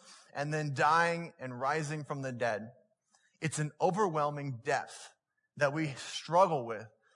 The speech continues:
And he says, "You must pick this up and follow me." What the enormity of that,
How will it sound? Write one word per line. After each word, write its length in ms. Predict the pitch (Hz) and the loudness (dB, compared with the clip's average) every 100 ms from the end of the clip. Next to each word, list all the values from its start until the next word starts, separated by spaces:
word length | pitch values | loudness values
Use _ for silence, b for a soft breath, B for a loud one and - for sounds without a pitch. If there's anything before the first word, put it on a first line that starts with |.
| b - | b -6
And 120 | 156 | -2
he 80 | 160 | -2
says, 440 | - 180 165 131 | 4 4 4 0
"You 140 | 165 | -2
must 800 | 160 151 214 185 143 - - - - b b _ | 0 8 8 8 4 -8 -8 -10 -16 b b _
pick 320 | - 214 - | 0 0 0
this 380 | 151 160 170 - - | -2 -2 -2 -6 0
up 300 | 143 - - _ _ _ _ _ _ _ - | 0 0 -12 _ _ _ _ _ _ _ -10
and 160 | 123 | -10
follow 340 | 113 131 123 120 | 2 4 4 0
me." 360 | 123 117 104 - _ _ _ _ _ - | -4 -8 -10 -16 _ _ _ _ _ -2
What 280 | 160 196 | -2 -2
the 140 | 151 160 | -2 -2
enormity 460 | 151 156 180 156 | -2 -2 -2 -6
of 100 | 117 | -6
that, 340 | 120 101 - | -8 -10 -12